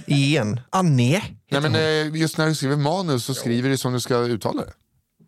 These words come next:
Speaker 2: Han stängde dörren till sovrummet efter sig när han gick mot toaletten för att göra sina behov. När han kom tillbaka hade dörren gått i baklås, vilket gjorde den kåta Conny extremt frustrerad. Och man vill inte när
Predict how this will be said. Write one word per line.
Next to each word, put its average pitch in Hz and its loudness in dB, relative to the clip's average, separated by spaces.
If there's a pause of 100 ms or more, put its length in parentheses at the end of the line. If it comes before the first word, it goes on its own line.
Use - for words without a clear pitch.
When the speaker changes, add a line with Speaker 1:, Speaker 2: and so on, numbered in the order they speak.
(600)
Speaker 2:
Han 202 0
stängde 247 -2
dörren 196 4
till 170 0
sovrummet 147 2 (100)
efter 131 -2
sig 135 2
när 139 0
han 143 0
gick 143 -4
mot 139 -2
toaletten 123 0
för 156 2
att 175 -2
göra 123 2 (260)
sina 117 -4
behov. 92 -4 (760)
När 120 -2
han 131 -2
kom 135 0
tillbaka 151 0
hade 127 -2
dörren 117 0
gått 170 0
i 190 2
baklås, 165 -2
vilket 147 -4
gjorde 139 0
den 135 0
kåta 139 -2
Conny 123 -2
extremt - -4
frustrerad. - -4 (680)
Och 92 -2
man 110 -4
vill 123 0
inte 113 -4
när 113 -2